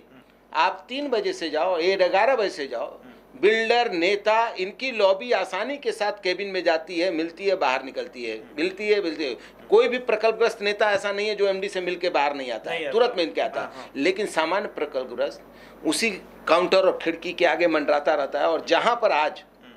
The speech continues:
Speaker 2: साढ़े बारह टके जमीन
Speaker 1: हम्म।
Speaker 2: या साढ़े बाईस टके जमीन का वितरण हो रहा है,
Speaker 1: हम्म।
Speaker 2: वहाँ आप जाके देखो, अभी सीबीओ का पहरा लग गया है, Central Vigilance Officer का पहरा लग गया है।
Speaker 1: हम्म।
Speaker 2: वो किसी को भी inter नहीं करने देते अंदर। मैं मानता हूँ
Speaker 1: हम्म।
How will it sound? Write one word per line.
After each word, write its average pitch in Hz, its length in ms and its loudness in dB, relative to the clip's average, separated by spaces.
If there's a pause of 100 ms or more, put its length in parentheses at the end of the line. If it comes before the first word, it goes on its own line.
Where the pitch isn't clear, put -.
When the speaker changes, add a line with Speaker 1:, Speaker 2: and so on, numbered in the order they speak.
(100)
Speaker 2:
साढ़े 147 280 0
बारह 151 260 0
टके 160 260 -8
जमीन 131 320 -8 (260)
Speaker 1:
हम्म। - 560 -16
Speaker 2:
या 139 80 0
साढ़े 151 240 2
बाईस 160 260 2
टके 156 200 -4
जमीन 139 260 0
का 156 120 2
वितरण 143 320 0
हो 117 120 2
रहा 98 120 0
है, - 180 -12
Speaker 1:
हम्म। - 280 -10
Speaker 2:
वहाँ 165 300 4
आप - 140 0
जाके 147 280 0
देखो, 147 260 -2
अभी 143 160 -2
सीबीओ 135 400 -2
का 135 160 0
पहरा 104 300 0
लग 98 180 -4
गया 95 120 -10
है, - 80 -14 (420)
Central 233 500 4
Vigilance 233 380 4
Officer 233 360 2
का 240 120 4
पहरा 233 280 4
लग 226 200 2
गया 208 120 2
है। 139 260 -4
Speaker 1:
हम्म। 143 360 -12
Speaker 2:
वो 247 200 6 (120)
किसी 247 280 -2
को 269 180 4
भी 262 180 0
inter 247 340 0
नहीं 247 200 0
करने 247 240 0
देते 247 240 -2
अंदर। 196 220 0
मैं 156 160 2
मानता 285 420 2
हूँ 190 120 0
Speaker 1:
हम्म। 135 400 -18